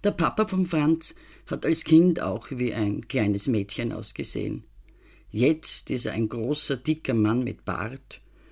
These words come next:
und niemand mehr verwechselt ihn mit einer Frau. Der Papa zeigt dem Franz oft uralte Fotos und sagt:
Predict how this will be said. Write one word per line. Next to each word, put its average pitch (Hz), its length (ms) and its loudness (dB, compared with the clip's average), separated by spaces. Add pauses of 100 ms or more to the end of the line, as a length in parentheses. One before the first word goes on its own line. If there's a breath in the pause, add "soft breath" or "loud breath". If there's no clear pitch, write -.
(140 soft breath)
und 107 160 0
niemand 131 580 6
mehr 101 280 -2
verwechselt 104 580 -6
ihn 101 120 -4
mit 107 160 -8
einer 95 180 -8
Frau. 92 360 -12 (720 soft breath)
Der 120 80 -4
Papa 139 400 -4 (480 soft breath)
zeigt 110 340 0
dem 120 120 2
Franz 113 500 -2
oft - 300 -10
uralte 127 480 -2
Fotos 123 840 -6
und - 220 -6
sagt: 107 480 -6